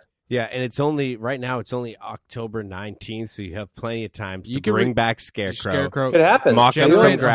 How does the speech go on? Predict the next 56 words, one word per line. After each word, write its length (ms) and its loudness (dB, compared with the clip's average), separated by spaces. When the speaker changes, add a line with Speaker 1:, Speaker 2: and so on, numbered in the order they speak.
Speaker 2:
whole 120 4
new 220 4
Speaker 1:
graphics. 20 -8
Speaker 2:
calligraphic. 640 -4
Speaker 3:
Dude. 320 -2
Speaker 2:
Distribute 500 -2
Speaker 1:
Distribute 340 4
Speaker 2:
it. 60 -2
Speaker 1:
them 280 0
and 120 -6
get 160 -2
them 120 -4
all 300 0
on 160 -2
the 80 -2
shelves 380 -6
before 560 -6
October 720 -10
Speaker 3:
We 100 -2
only 160 -2
need 140 4
about 140 4
Speaker 1:
thirtieth. 140 2
Speaker 3:
seventy-two 520 0
hours 240 0
to 100 -6
do 100 -2
it 60 0
all. 320 -4
Speaker 1:
Right. 220 -4
No, 100 -6
exa-, 320 -12
oh, 200 -12
okay. 340 -14
Well, 80 -8
Speaker 3:
I'll 80 -2
Speaker 1:
there 80 0
you 60 2
Speaker 3:
have, 120 -4
Speaker 1:
go. 80 -4
Speaker 3:
but 120 -18
by 100 2
the 100 -8
time 220 -6
we're 80 -6
done 180 -4
here, 120 -4
I'll 220 -4
have 180 -4
the 80 -8
U 100 -4
R 160 0
L 140 0
purchased 600 -8
and 300 -6
Speaker 1:
Mm-hmm. 140 -20